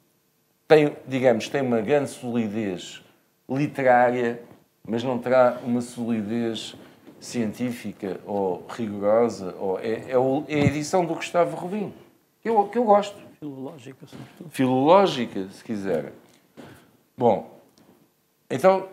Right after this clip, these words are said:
Speaker 1: e chegamos aonde? Chegamos, então, às edições do Franchetti,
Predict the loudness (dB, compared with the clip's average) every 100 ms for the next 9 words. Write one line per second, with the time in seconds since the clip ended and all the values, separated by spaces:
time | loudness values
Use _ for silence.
0 | -6 0 2 4 2 0 0 2 0 -2
1 | 2 6 6 4 -4 0 4 4 2 2
2 | 0 2 -4 -4 0 2 2 -2 -8 -10
3 | -12 -14 -6 -4 -4 -6 -4 -2 4 4
4 | 4 0 -6